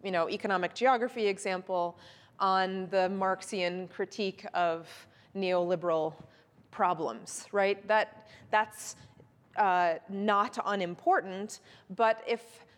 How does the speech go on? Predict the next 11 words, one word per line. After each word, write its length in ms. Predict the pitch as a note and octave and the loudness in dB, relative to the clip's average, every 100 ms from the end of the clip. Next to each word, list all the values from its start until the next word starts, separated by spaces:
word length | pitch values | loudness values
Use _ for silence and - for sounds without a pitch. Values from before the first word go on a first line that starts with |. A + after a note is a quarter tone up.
| - | -14
that's 440 | G3 G3 A#3 A#3+ - | -2 2 4 2 -2
our 220 | A3+ A3+ | 0 2
only 440 | A3 A3 G#3 G3 - | 0 0 0 -4 0
output, 680 | F3+ G3 - F#4 - - - - | 0 0 0 0 0 -6 -16 -2
then 300 | G#3+ G#3+ G#3 | 0 0 0
we 360 | G#3 G3+ G3+ - - | 0 0 -2 -8 -6
retain 680 | G3+ G#3 G3+ G3 F3+ F3 E3+ - F#3+ | -2 -2 -2 -6 -6 -8 -12 -14 -2
that, 300 | F#3 E3 - - - | 0 0 -4 -16 -10
um, 300 | F3 E3 D#3+ D#3+ - - | -6 -6 -8 -14 -20 -10
framework, 640 | - A#3 A3+ G#3 G3 - - - - - - | 2 2 4 2 0 -2 -18 -20 -20 -20 -8
um, 460 | - F#3+ F3 E3 | -2 0 0 -2